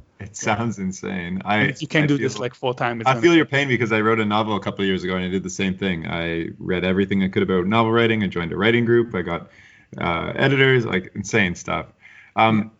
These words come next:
Speaker 2: It's,
Speaker 1: so,
Speaker 2: if you wanna
Speaker 1: okay.
Speaker 2: do something that this big, y-, there's no other way of doing it.
Speaker 1: Yeah. So let me ask you this. Why do you need to animate it yourself if you have written the screenplay, you've gotten the story nailed
Speaker 2: I,
Speaker 1: out?
Speaker 2: I'm not gonna animate it myself.
Speaker 1: So why don't you pass it off to, why don't you try to sell the screenplay versus, like, do it,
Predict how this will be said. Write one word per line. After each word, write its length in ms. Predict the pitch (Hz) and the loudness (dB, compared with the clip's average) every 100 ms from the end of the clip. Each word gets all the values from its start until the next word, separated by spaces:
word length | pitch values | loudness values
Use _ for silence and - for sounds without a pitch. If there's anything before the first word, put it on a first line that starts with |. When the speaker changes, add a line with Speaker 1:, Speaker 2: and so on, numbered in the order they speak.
| _ | _
Speaker 2:
It's, 140 | 135 | -8
Speaker 1:
so, 200 | - 156 | 4 4
Speaker 2:
if 140 | 151 185 | 4 4
you 60 | |
wanna 200 | 180 196 | 4 6
Speaker 1:
okay. 100 | 190 | 4
Speaker 2:
do 60 | 180 | 0
something 400 | - 151 156 143 | -4 -4 -4 -2
that 240 | 135 135 | -4 -4
this 180 | 123 - | -8 -10
big, 320 | 123 117 110 120 | -8 -8 -8 -16
y-, 100 | 160 | -20
there's 280 | - 123 123 | -16 -14 -10
no 180 | 127 120 | -6 -4
other 180 | 117 113 | -2 -4
way 180 | 113 107 | -6 -8
of 140 | 101 | -10
doing 300 | 110 113 120 | -12 -12 -14
it. 160 | - - | -18 -6
Speaker 1:
Yeah. 560 | 131 139 - 135 120 98 | 0 2 0 -2 -2 -2
So 120 | 131 | -2
let 100 | 156 | 0
me 100 | 185 | 2
ask 260 | 170 - | 0 0
you 60 | 160 | 0
this. 180 | 165 120 | 0 2
Why 200 | 120 139 | 2 2
do 80 | 143 | 2
you 120 | 131 | 0
need 220 | 131 131 | 0 -2
to 120 | 120 | -4
animate 320 | 110 117 117 | -4 -2 0
it 80 | 110 | -2
yourself 480 | 104 101 - 117 - | -4 -4 -2 -2 -2
if 160 | 92 104 | -6 -2
you 140 | 98 | -2
have 200 | 98 95 | -2 -4
written 220 | 104 107 | -4 -2
the 60 | 101 | -4
screenplay, 480 | - 107 101 107 98 | -2 -2 -2 2 0
you've 100 | 92 | 2
gotten 220 | 98 95 | 0 0
the 60 | 92 | -8
story 320 | - 101 101 | -2 0 2
nailed 220 | 95 92 | 2 2
Speaker 2:
I, 60 | 160 | 2
Speaker 1:
out? 200 | 90 147 | 0 -4
Speaker 2:
I'm 80 | 151 | -4
not 180 | 143 | -2
gonna 160 | 165 127 | -2 -4
animate 300 | 117 113 110 | -6 -8 -12
it 80 | 110 | -14
myself. 320 | 113 - - _ _ - | -18 -20 -20 _ _ -12
Speaker 1:
So 180 | - 131 | 2 6
why 160 | 127 | 8
don't 160 | 135 139 | 6 4
you 100 | 139 | 0
pass 300 | 135 123 127 | 4 2 2
it 60 | 120 | 0
off 260 | 117 120 - | 0 -2 -4
to, 340 | 120 117 113 | -2 0 0
why 120 | 110 113 | 0 0
don't 100 | 110 | 0
you 80 | |
try 140 | 107 120 | -4 -4
to 80 | 113 | -2
sell 160 | 127 | -2
the 80 | 147 | -4
screenplay 520 | 135 95 87 92 87 | -4 -6 -4 -4 -4
versus, 440 | 87 92 98 90 92 | -4 -4 -4 -4 -2
like, 420 | 92 87 - 95 | -4 -4 -8 -4
do 160 | 101 | 0
it, 380 | 98 95 - - | 2 0 -4 -20